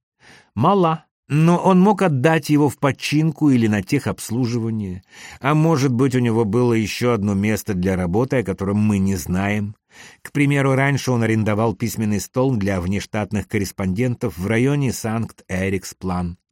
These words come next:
Допустим. Ещё есть шанс, что компьютер унёс убийца.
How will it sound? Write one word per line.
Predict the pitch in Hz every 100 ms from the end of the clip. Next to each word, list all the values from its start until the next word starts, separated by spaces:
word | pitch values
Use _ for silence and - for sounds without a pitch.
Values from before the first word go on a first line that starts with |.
| _
Допустим. | 76 78 107 90 92 90 - - 101 104 _ - - - - - -
Ещё | 120 143 262
есть | 240 202
шанс, | - - 196 214 - -
что | - 143
компьютер | 127 131 120 175 190 185 -
унёс | 127 113 123 120
убийца. | 110 87 73 67 - -